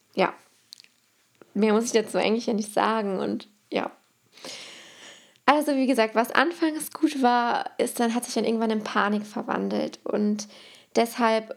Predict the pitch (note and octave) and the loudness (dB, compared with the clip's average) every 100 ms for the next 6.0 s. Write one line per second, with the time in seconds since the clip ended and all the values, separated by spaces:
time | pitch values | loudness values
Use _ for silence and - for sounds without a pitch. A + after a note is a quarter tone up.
0 | - G#3+ A3 - - A3 - - _ _ | -2 0 0 0 -2 -2 -4 -10 _ _
1 | _ _ _ _ _ _ - G#3+ G#3 G3 | _ _ _ _ _ _ -8 -2 0 0
2 | F#3 - - - - G#3+ - A3+ A#3 A#3 | 0 -2 -4 -2 0 -2 2 2 2 0
3 | - A3 A#3+ A#3+ A3+ G#3+ A3 - A3+ A3+ | 0 0 0 0 0 -2 -4 -6 -2 -2
4 | A#3 - - B3+ A#3+ A#3+ - - _ _ | -2 -4 -2 0 2 0 -2 -8 _ _
5 | _ _ _ _ _ _ _ _ A#3+ - | _ _ _ _ _ _ _ _ -6 -4